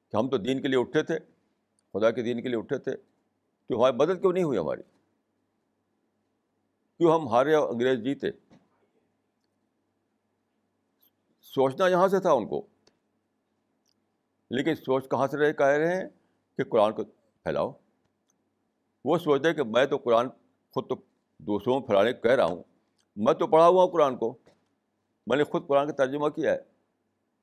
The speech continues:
یعنی وہ جس قرآن کو دوسروں میں پڑھوانا چاہتے تھے، پھیلانا چاہتے تھے، اس قرآن کو خود تو پڑھ رکھا تھا انہوں نے،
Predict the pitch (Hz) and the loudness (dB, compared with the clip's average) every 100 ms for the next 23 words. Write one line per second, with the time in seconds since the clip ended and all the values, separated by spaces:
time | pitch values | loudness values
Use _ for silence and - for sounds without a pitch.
0 | _ _ _ _ _ _ _ _ _ _ | _ _ _ _ _ _ _ _ _ _
1 | _ _ _ _ _ _ _ - 135 127 | _ _ _ _ _ _ _ -6 -2 0
2 | 131 180 151 175 - 120 123 170 165 143 | 0 0 0 -4 -2 2 2 2 0 -2
3 | 139 104 107 123 143 139 - 101 90 101 | -2 -4 -6 -4 -4 -4 -2 0 0 0
4 | 120 92 80 98 92 95 - 73 98 101 | -2 -2 -2 -6 -8 -12 -4 -2 -2 -2
5 | 76 85 95 - 151 - 117 135 131 165 | -6 -6 -8 -8 -8 0 0 0 -4 -10
6 | - 151 156 165 175 165 139 80 65 _ | -4 -2 -2 -2 -6 -4 -6 -8 -12 _